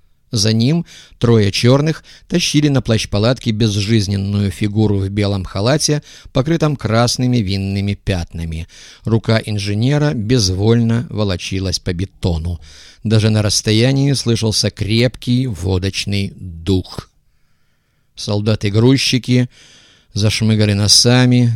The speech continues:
и завистливо завздыхали. Черные без остановки двинулись к аппарели, но молодые арабы преградили им дорогу.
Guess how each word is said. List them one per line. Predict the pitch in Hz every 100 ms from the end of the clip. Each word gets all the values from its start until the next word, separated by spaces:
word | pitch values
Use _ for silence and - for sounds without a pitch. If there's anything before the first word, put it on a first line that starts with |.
| 120
и | 104
завистливо | 87 90 92 113 127 - 113 113 113 107
завздыхали. | 90 98 95 87 95 101 - 87 82 71 73 71 78 - _ _ _ _ _ _ _ -
Черные | - 156 143 117
без | 113 107
остановки | 107 123 120 117 -
двинулись | 104 104 101 95
к | -
аппарели, | 98 113 131 151 143 - - - _
но | 170
молодые | 196 160 131 139 135
арабы | 123 113 120 117
преградили | 113 107 110 98 107 107
им | - 104 104
дорогу. | 107 95 90 90 92